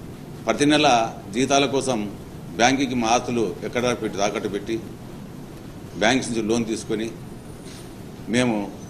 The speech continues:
ఆర్టీసీ ఉద్యోగస్తులకు కానీ, సిబ్బంది కానీ జీతాలు ఇచ్చే పరిస్థితి ఉంది. ఆ, అప్పట్లో ఇప్పుడు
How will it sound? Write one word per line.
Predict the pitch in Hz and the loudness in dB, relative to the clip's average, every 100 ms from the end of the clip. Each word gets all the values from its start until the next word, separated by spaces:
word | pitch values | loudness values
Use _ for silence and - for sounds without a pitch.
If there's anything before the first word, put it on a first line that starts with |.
| - - - - | -14 -14 -4 4
ఆర్టీసీ | 120 131 127 | 4 4 -2
ఉద్యోగస్తులకు | 117 110 123 117 117 104 | -2 0 0 0 -2 -2
కానీ, | 107 110 | 0 -2
సిబ్బంది | 113 98 110 107 | -4 -2 -2 0
కానీ | 101 107 104 | 0 -2 -2
జీతాలు | 98 101 98 | -2 0 -2
ఇచ్చే | - 92 | -2 -4
పరిస్థితి | 87 90 - 73 | -4 -4 -4 -8
ఉంది. | 69 - - - - - - - - - - - - - - - - - - - | -8 -10 -14 -12 -10 -10 -12 -12 -12 -12 -12 -14 -14 -14 -14 -14 -14 -14 -2 2
ఆ, | 117 | 6
అప్పట్లో | 123 147 139 147 120 101 - - - - - - - - - 135 | 6 4 2 4 6 4 0 -10 -14 -14 -14 -14 -12 -12 -10 -8
ఇప్పుడు | 113 139 107 | 0 2 2